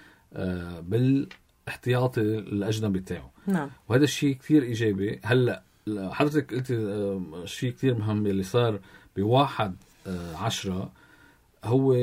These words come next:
Speaker 1: آه، نزل الاحتياطي بمصرف لبنان بين، بين معاشات القطاع العام، لأن دفع معاشات القطاع العام ودفع للمودعين ثلاث،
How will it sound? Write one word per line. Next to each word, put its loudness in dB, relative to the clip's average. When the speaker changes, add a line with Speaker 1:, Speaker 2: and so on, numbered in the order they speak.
Speaker 1:
آه، -2
نزل 2
الاحتياطي -4
بمصرف -2
لبنان -4
بين، -4
بين 0
معاشات 0
القطاع -4
العام، -2
لأن -6
دفع -4
معاشات -4
القطاع -6
العام -2
ودفع 0
للمودعين 0
ثلاث، 0